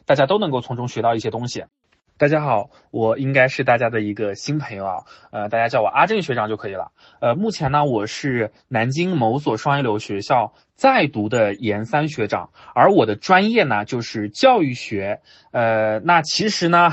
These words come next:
<laughs> 我现在读的这个学校是自己的调剂的一个学校，因为在一八年那一年的时候呢，我参加了研究生考试，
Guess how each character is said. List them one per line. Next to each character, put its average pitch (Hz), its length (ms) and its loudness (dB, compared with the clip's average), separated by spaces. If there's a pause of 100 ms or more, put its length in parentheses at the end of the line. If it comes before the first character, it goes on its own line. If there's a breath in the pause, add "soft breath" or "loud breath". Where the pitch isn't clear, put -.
<laughs> 202 80 6
我 135 140 6
现 202 220 4
在 175 200 4
读 139 140 0
的 147 80 6
这 180 100 0
个 165 80 2
学 120 180 0
校 139 220 4
是 139 220 -4
自 240 240 -6
己 117 180 -8
的 98 140 -4 (320 loud breath)
调 110 280 0
剂 185 160 -4
的 202 80 0
一 110 120 0
个 113 80 -2
学 104 160 -8
校， 98 260 -2 (300 loud breath)
因 196 100 0
为 185 140 2
在 175 240 6
一 196 200 -2
八 202 200 6
年 110 300 -2
那 131 100 -2
一 123 80 -2
年 101 160 -2
的 107 80 -6
时 110 120 -6
候 113 120 -8
呢， 104 180 -2
我 95 200 -2
参 131 240 -4
加 131 120 4
了 120 140 4
研 101 140 -2
究 123 80 -4
生 156 120 -4
考 92 220 -6
试， 147 260 -2